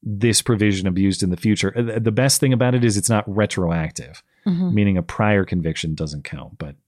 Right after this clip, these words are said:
Speaker 1: uh, recall the other main provisions of the bill are extra super duper background checks for semi-auto rifle purchasers under the age of twenty-one. So now juvenile records will be a part of that check. Or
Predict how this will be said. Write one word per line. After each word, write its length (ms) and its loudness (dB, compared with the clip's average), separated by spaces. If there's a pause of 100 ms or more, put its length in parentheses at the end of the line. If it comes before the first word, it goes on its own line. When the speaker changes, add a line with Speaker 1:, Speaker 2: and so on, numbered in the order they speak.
(1080)
Speaker 1:
uh, 120 0
recall 300 0
the 120 4
other 160 4
main 200 6
provisions 400 4
of 60 2
the 60 0
bill 220 4
are 240 2
extra 380 2
super 460 4
duper 440 4
background 460 2
checks 240 2
for 100 0
semi-auto 560 4
rifle 380 2
purchasers 520 0
under 280 2
the 180 0
age 140 0
of 100 -6
twenty-one. 480 2
So 100 2
now 120 2
juvenile 440 2
records 380 -2
will 80 -4
be 120 -2
a 60 0
part 180 -2
of 80 -4
that 160 -4
check. 320 -4 (640)
Or 360 -6